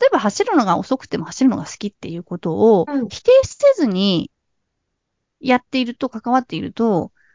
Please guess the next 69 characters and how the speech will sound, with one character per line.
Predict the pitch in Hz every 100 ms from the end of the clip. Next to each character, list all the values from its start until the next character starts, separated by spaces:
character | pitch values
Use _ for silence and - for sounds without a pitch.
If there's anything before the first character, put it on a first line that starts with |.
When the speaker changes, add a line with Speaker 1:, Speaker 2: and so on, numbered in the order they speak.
| _ _
Speaker 1:
そ | 427
の | 466 587
子 | -
が | 208 202 196
走 | - 370 - _ 392
る | 302 269
も | 247
の | 196
じ | 180 214
ゃ |
な | 262
い | 539 -
も | 320 214
の | 175
を |
見 | 175 180
つ | -
け | 330
た | 339 427
と | 415
き | - 190
に、 | 175 190 165 - _ _ _ _ _ _ _
そ | - 349
の | 453 403
好 | 214
き | - - 427
な | 339
も | 262
の | 208 277 349
を | 233
十 | -
分 | 381 508 - 359
に | 214 208 165 - _ _ _ _
の | 220
め | 233 247
り |
込 | 262 330
ん | 277
で | 165
や | 165
る | 185 233
っ | _
て | -
い | 165
う | 165
力 | - - 202 180
が | 165 180 160 - - _ _ _ _
別 | 233 392 453
の | 508 539
と | 539
こ | -
ろ | 523
で | 208
発 | 180 -
揮 | 208
さ | - 254
れ |
て | 240 277
い |
っ | -
た | -
り |
す | - 196
る | 185
ん | 170
で |
す | - -
よ | 262
ね。 | 294